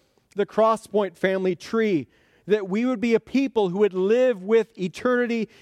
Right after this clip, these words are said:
in mind, living for the one who's enabled us and brought us into the kingdom, who died and rose again for us, that we'd reject that temptations that we all face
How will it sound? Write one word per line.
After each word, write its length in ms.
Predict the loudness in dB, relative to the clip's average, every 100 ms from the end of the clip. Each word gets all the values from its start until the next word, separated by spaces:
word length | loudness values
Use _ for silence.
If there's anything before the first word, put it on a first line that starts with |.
| -6
in 240 | -2 -2
mind, 460 | 0 0 0 -2 -6 _ -2
living 560 | 2 4 2 0 -2
for 120 | -2 -2
the 100 | -2
one 440 | 0 0 0 -2
who's 220 | -2 -2
enabled 480 | -2 0 2 2 0
us 160 | 0 0
and 160 | -6
brought 280 | 0 2 4
us 160 | 0 -4
into 360 | 0 0 0 -2
the 120 | -4
kingdom, 440 | -2 -4 -2 -4 -4
who 120 | -4
died 500 | 0 2 2 0 -4 _ -6
and 200 | -4 0
rose 320 | 2 2 0
again 360 | -2 0 -2 -4 _ _
for 320 | 2 4 4
us, 160 | 2
that 160 | -2 -2
we'd 180 | -2 -2
reject 640 | -4 -2 0 0 -2 -14 _ _ -2
that 200 | -2 -2
temptations 760 | -4 -4 0 0 0 -4 -8 -4
that 160 | -2
we 100 | 2
all 240 | 2 4 0
face 580 | 0 0 -2 -8 -14